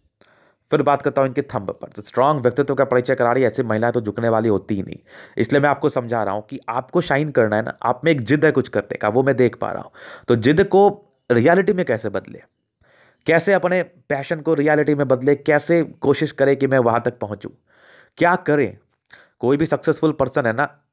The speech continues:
आपने तो उनको देख लिया कि वो सक्सेस कर रहे हैं, वो आगे बढ़ रहे हैं, लेकिन उन, उसके उपरांत जो हिडन काम होता है ना, वो बहुत तरह का काम करते हैं, पूजा पाठ से लेके ईश्वर को खुश करने से लेके बहुत तरह की चीज़ें अपने लाइफ पे करते हैं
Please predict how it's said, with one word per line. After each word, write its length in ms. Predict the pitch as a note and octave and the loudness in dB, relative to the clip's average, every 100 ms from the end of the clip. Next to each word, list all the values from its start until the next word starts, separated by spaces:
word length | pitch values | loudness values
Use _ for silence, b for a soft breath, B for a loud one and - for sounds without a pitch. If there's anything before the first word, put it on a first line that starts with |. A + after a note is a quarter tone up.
| - | -6
आपने 420 | A#2 C#3+ C#3+ E3+ | -2 -2 0 0
तो 100 | F3+ | 0
उनको 200 | E3+ F#3+ | 0 0
देख 240 | E3 F#3 | 2 0
लिया 100 | F#3 | 0
कि 80 | E3+ | 0
वो 100 | F3 | 0
सक्सेस 360 | E3+ E3 F3 E3 | -2 -2 -2 -2
कर 160 | E3 | -2
रहे 100 | D3 | 0
हैं, 60 | D#3+ | 0
वो 60 | D#3 | 2
आगे 220 | C#3+ D3 | 2 0
बढ़ 180 | A2+ G2 | -2 -2
रहे 140 | G2 | -4
हैं, 80 | G#2+ | -4
लेकिन 240 | C3 F3+ - | -4 -4 -6
उन, 200 | C#3 C#3 - _ - | -8 -8 -18 _ -8
उसके 260 | C#3 - | -6 2
उपरांत 560 | F3+ - D3 C3+ G2+ - b b b b b - | 4 4 2 0 -2 -14 b b b b b -14
जो 160 | A#2+ D#3 | -2 -2
हिडन 400 | - A#2 B2+ F#3 | 0 2 2 2
काम 300 | D#3+ D#3 C#3+ | 0 0 0
होता 200 | B2+ B2+ | -2 -2
है 60 | |
ना, 60 | D3+ | -4
वो 360 | A#2 D3+ B2 _ _ - | -4 -6 -6 _ _ -2
बहुत 260 | C3+ D#3 | -2 -2
तरह 120 | B2+ | -2
का 120 | A#2 A#2+ | -2 -2
काम 200 | G2+ F#2+ | -4 -6
करते 400 | F#2 - - - | -8 -14 -14 -18
हैं, 120 | A2+ b b b - | -18 b b b -2
पूजा 240 | C3 C3 | 2 2
पाठ 260 | B2 A#2 - | 2 -2 -2
से 100 | A2 | -6
लेके 460 | G2 G2 A#2 A2+ A2+ B2 | -6 -6 -4 -4 -4 -8
ईश्वर 220 | - B2+ | -4 -4
को 100 | B2 | -2
खुश 200 | - A2+ | -4 -4
करने 280 | - G#2 G#2 | -2 0 0
से 100 | A2+ | 0
लेके 180 | A#2+ | 2
बहुत 380 | B2+ A#2+ C#3 E3 | 0 0 -2 0
तरह 120 | D3 | 2
की 140 | C#3+ C#3+ | 0 0
चीज़ें 260 | C#3+ C3 | -2 0
अपने 200 | C3+ C#3 | 0 2
लाइफ 160 | B2+ B2+ | 2 2
पे 140 | - | 0
करते 300 | B2+ A#2+ - | 0 -2 -2
हैं 140 | A#2 | -6